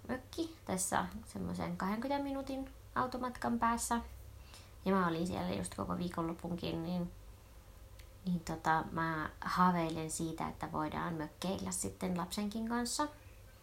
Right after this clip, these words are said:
Että niinku aika pienen, pienenkin kanssa, että nyt siellä ei vielä oo tota, öö, ei oo vesijohtovettä, että,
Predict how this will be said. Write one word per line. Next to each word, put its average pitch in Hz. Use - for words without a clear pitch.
Että 180
niinku -
aika 185
pienen, 113
pienenkin 175
kanssa, -
että -
nyt 175
siellä -
ei -
vielä -
oo -
tota, -
öö, 165
ei 160
oo 151
vesijohtovettä, 277
että, -